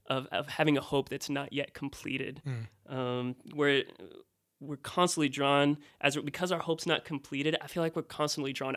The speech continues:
Speaker 1: I'm constantly drawn towards, uh, towards other hopes, the things that culture would suggest is, um, is gonna fill me up,
Speaker 2: Hmm.
Speaker 1: and it just doesn't.
Speaker 2: Yeah.
Speaker 1: Um, and so, uh,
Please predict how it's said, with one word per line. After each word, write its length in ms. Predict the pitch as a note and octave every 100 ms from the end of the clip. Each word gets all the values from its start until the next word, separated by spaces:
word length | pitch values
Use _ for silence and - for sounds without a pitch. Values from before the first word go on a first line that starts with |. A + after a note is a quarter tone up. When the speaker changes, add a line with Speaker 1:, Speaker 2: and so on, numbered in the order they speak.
| -
Speaker 1:
I'm 440 | C3+ D#3+ D3 C3+ C#3 - - -
constantly 580 | - D3 - D3+ C3
drawn 440 | C3 C#3+ C3 C3 C3
towards, 580 | - C#3 C3 C3 B2+ - - - _ -
uh, 340 | C3+ B2+ C3 - - -
towards 300 | - C#3+ C3 -
other 260 | D3 D3 C3
hopes, 640 | - C#3+ C3 - - - _ -
the 80 |
things 240 | - F3 D3+
that 140 | C3+
culture 360 | - E3 - D3+
would 140 | C#3
suggest 840 | - C#3 C#3 D3+ C#3 C#3 - - - - _ _
is, 680 | C#3+ C3+ C3 C3 C3 C3 - - - -
um, 300 | C3+ C3 C3
is 120 | C3+
gonna 140 | D3 C#3+
fill 240 | - D3+
me 120 | C3+ B2
up, 260 | C#3 - - -
Speaker 2:
Hmm. 180 | B2+ A2
Speaker 1:
and 80 | C#3+
it 60 |
just 240 | D3+ C3 -
doesn't. 400 | C#3+ C3+ - -
Speaker 2:
Yeah. 60 | - C3+ B2+
Speaker 1:
Um, 180 | B2+ C3 - - - -
and 120 | C#3 B2+
so, 500 | - C#3 C3 C3+ - _ _ _ _ _ _ _ - -
uh, 540 | G3 C3 C3 C3 C3+